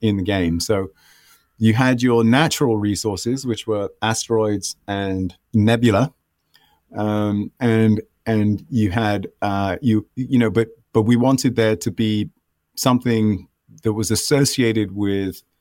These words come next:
um, you know, enemy units. So Aaron Daly came up with the salvage, uh, mechanism, which was implemented as corvettes that would look like little tugboats.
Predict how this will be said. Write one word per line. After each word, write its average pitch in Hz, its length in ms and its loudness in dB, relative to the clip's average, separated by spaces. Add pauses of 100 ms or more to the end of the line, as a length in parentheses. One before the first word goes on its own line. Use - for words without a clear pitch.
(300)
um, 95 680 -2
you 113 100 0
know, 98 120 0
enemy 113 360 0
units. 98 460 0
So 98 260 -2 (560)
Aaron 117 180 2
Daly 123 220 4
came 117 220 2
up 107 160 -2
with 110 160 -2
the 98 160 4
salvage, 117 680 0 (380)
uh, 107 260 -2
mechanism, 104 640 -2
which - 240 -10 (180)
was 107 160 2
implemented 107 500 4
as 95 140 -2
corvettes 101 680 -2
that 95 180 -8 (160)
would 98 260 -6
look 98 160 -4
like 90 220 -4
little 95 200 -2
tugboats. 92 680 -2